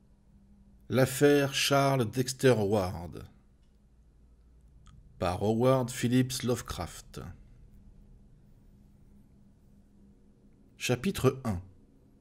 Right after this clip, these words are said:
Résultats et prologue. Un personnage fort étrange, nommé Charles Dexter Ward, a disparu récemment d'une maison de santé, près de Providence, Rhode Island.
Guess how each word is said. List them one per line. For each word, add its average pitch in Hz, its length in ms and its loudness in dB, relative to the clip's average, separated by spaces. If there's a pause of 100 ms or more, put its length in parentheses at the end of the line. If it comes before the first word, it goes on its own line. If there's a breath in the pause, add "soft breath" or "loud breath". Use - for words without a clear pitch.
(520)
Résultats 139 880 4 (180)
et 98 140 -2
prologue. 92 720 4 (1900 soft breath)
Un - 80 0
personnage 131 760 4
fort 185 340 2
étrange, 87 760 -4 (380 soft breath)
nommé 101 320 2
Charles 156 380 4
Dexter 104 320 -2
Ward, 139 560 -2 (440 loud breath)
a 117 100 2
disparu 165 500 4
récemment 139 520 4
d'une 107 200 2
maison 123 280 2
de 110 120 2
santé, 98 500 -2 (420 soft breath)
près 151 140 6
de 113 100 4
Providence, 110 920 2 (180)
Rhode 110 320 2
Island. 87 480 0